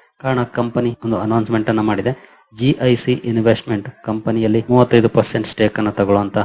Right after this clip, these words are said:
ಅನೌನ್ಸ್ಮೆಂಟ್ ಅನ್ನ ಮಾಡಿದೆ. ನೋಡಬಹುದು, ಸಿಂಗಾಪುರ್ ವೆಲ್ತ್ ಫಂಡ್ ಜಿ ಐ ಸಿ to invest seven fifty-two crore for thirty-five percent stake in five ಸಮೀವ್ ಹೋಟೆಲ್ಸ್. ಸಮೀವ್ ಹೋಟೆಲ್ಸ್ ನ ಐದು ಹೋಟೆಲ್ಸ್ ಅಲ್ಲಿ ಎಷ್ಟು ಇನ್ವೆಸ್ಟ್ಮೆಂಟ್ ಅನ್ನ ಮಾಡುವಂತ ನಿರ್ಧಾರವನ್ನ ಮಾಡಿದೆ.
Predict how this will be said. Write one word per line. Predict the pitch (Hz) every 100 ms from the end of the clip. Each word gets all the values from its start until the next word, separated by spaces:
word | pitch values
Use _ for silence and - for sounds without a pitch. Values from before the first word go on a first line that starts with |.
| 104
ಅನೌನ್ಸ್ಮೆಂಟ್ | 107 104 104 98
ಅನ್ನ | 104 101
ಮಾಡಿದೆ. | 101 104 135 -
ನೋಡಬಹುದು, | 107 110 107
ಸಿಂಗಾಪುರ್ | 113 113 110 123 117
ವೆಲ್ತ್ | 110 107 -
ಫಂಡ್ | 113 104
ಜಿ | 107 107
ಐ | 110
ಸಿ | 127 123
to | 110 104
invest | 104 120 -
seven | 107 113 104
fifty-two | 110 107 113 -
crore | 110 113 -
for | 113 -
thirty-five | - 120 120 110
percent | 110 - 110
stake | - 110 107
in | 104 -
five | 110 117 - -
ಸಮೀವ್ | 107 113 107
ಹೋಟೆಲ್ಸ್. | 98 95 95 - - _ _ -
ಸಮೀವ್ | 123 123 117
ಹೋಟೆಲ್ಸ್ | 113 113 110
ನ | 120 - 123
ಐದು | 135 135 131 -
ಹೋಟೆಲ್ಸ್ | 113 117 107 131
ಅಲ್ಲಿ | 113 - _ _ -
ಎಷ್ಟು | 113 - 120
ಇನ್ವೆಸ್ಟ್ಮೆಂಟ್ | 110 107 110 110 107
ಅನ್ನ | 104 104
ಮಾಡುವಂತ | 101 101 101 104 101
ನಿರ್ಧಾರವನ್ನ | 98 101 101 101 98
ಮಾಡಿದೆ. | 98